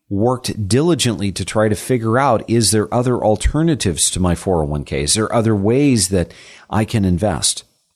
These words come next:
And in many respects, just simply coming in and sitting down with a financial advisor and learning, or even going to the meetings at your employer's office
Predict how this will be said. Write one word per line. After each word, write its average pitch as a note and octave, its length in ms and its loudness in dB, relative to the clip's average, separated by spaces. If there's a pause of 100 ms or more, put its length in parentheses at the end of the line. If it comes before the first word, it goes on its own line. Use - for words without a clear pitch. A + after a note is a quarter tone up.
(340)
And A#2+ 140 2
in A#2 100 2
many E3+ 240 2
respects, G#2+ 560 0
just A#2 340 0 (320)
simply D#3+ 360 0
coming B2+ 320 0
in D3 140 2
and G#2+ 120 0
sitting A#2 320 2
down B2+ 240 2
with A#2+ 140 -2
a F#2+ 40 -2
financial G#2 560 0
advisor G2 600 2 (420)
and G#2 380 2
learning, B2 500 0 (160)
or A2 160 2
even B2 260 2
going C3+ 320 2
to A#2 140 -2
the G#2 80 0
meetings G#2 720 2
at - 120 -2
your G2+ 180 0
employer's A2 640 0 (720)
office - 680 0